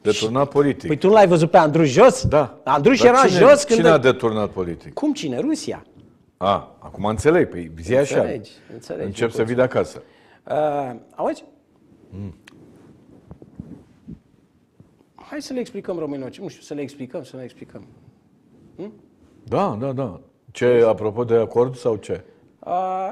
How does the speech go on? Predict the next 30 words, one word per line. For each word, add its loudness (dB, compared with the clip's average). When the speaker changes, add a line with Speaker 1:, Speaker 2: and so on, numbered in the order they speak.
Speaker 2:
nu, -8
apropo, -4
Speaker 1:
Ah. 0
Speaker 2:
ajungem 0
și -6
acolo, -10
și -18
cu -4
acordul, -2
că, -6
Speaker 1:
Așa. -6
Speaker 2:
hm? -20
Apropo, -2
dragii -4
mei, -6
cum -14
îi -8
ajută -10
americanii -10
pe -16
ucraineni? -18
Probabil -10
ați -8
aflat -10
că -14
nu -8
mai -8
sunt -12
bani. -16
Hm? -12